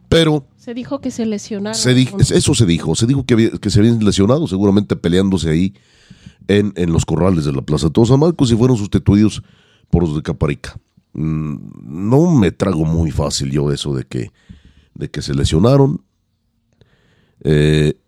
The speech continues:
Speaker 1: porque muy bien pudieron haber escogido otros tres para sustituirlos, porque si algo tienen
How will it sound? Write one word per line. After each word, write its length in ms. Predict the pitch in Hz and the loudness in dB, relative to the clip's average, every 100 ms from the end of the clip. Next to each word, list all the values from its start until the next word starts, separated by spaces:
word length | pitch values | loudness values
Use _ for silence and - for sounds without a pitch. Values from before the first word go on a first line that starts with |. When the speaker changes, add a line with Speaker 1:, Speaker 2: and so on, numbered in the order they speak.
| _ _ _ _ _ _ _ _ - | _ _ _ _ _ _ _ _ -2
Speaker 1:
porque 300 | 95 87 98 | -2 0 -2
muy 140 | 110 | 0
bien 200 | 113 127 | 2 0
pudieron 380 | 98 98 110 110 | 2 2 4 4
haber 220 | 98 104 | 4 2
escogido 440 | 104 - 80 95 92 | 0 -4 -2 0 0
otros 280 | 90 98 | 0 -2
tres 200 | - 95 | 0 -2
para 180 | - 87 | 0 -4
sustituirlos, 840 | 76 71 - 65 87 110 69 - _ _ _ _ _ | -4 -10 -12 -4 -2 -2 -6 -12 _ _ _ _ _
porque 200 | - - | -10 -6
si 100 | 90 | -4
algo 220 | 95 98 | -2 -4
tienen 440 | - 98 98 98 | -2 0 0 -4